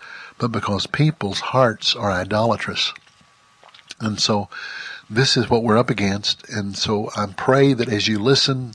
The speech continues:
to what we share in the remaining time that we have here, you will ask the Holy Spirit for the gift of discern-, discerning of spirits. That the gift of discerning of spirits would begin to operate in you, and that also the,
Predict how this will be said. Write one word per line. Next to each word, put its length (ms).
to 160
what 180
we 140
share 340
in 160
the 380
remaining 480
time 280
that 100
we 120
have 240
here, 240
you 140
will 200
ask 320
the 100
Holy 220
Spirit 480
for 140
the 80
gift 320
of 100
discern-, 540
discerning 420
of 100
spirits. 440
That 120
the 80
gift 420
of 140
discerning 400
of 80
spirits 460
would 120
begin 200
to 80
operate 360
in 160
you, 300
and 160
that 120
also 520
the, 320